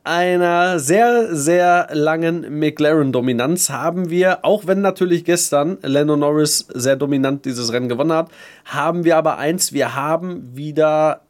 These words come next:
ja, Diversität unter den Siegern, Diversität auf dem Podium.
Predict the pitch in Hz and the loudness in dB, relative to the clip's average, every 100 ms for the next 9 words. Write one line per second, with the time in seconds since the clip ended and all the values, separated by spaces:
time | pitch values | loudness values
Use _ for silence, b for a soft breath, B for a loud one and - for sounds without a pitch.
0 | _ _ _ _ _ _ _ 147 170 123 | _ _ _ _ _ _ _ -6 -4 -4
1 | 90 143 127 156 180 165 175 175 190 226 | -8 -18 -10 -2 0 2 0 2 2 2
2 | - - _ _ _ 170 190 180 175 175 | -4 -18 _ _ _ -2 0 2 2 0
3 | 147 208 214 240 240 175 165 156 156 180 | 0 2 2 0 0 0 0 0 0 2
4 | 180 - 160 160 147 - 170 190 208 254 | 2 0 -4 -2 -4 2 2 2 0 -2
5 | 277 | -4